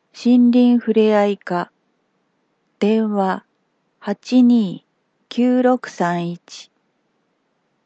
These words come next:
紙面アンケート。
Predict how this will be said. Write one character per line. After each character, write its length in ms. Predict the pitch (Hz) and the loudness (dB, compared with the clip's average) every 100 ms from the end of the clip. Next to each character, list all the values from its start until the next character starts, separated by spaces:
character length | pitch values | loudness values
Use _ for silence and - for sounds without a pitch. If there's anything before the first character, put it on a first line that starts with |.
| _ _ _ _ _ _ _ _ _ _ _ _ _ _ | _ _ _ _ _ _ _ _ _ _ _ _ _ _
紙 260 | _ - 220 | _ -6 0
面 360 | 233 262 269 269 | 2 4 4 4
ア 120 | 262 | 4
ン 140 | 247 | 2
ケ 240 | 226 180 165 | 2 -4 -6
ー 60 | - | -8
ト。 280 | 143 - | -12 -12